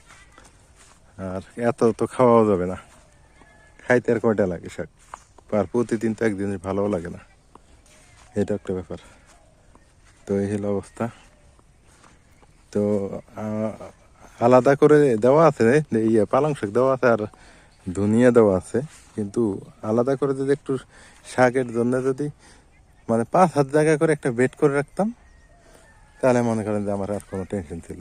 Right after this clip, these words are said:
না। হুম, এখন আলুও বের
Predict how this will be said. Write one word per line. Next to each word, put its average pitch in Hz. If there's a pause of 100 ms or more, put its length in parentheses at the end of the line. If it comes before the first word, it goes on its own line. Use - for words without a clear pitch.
না। 90 (1500)
হুম, 123 (320)
এখন 113 (2500)
আলুও 113
বের 131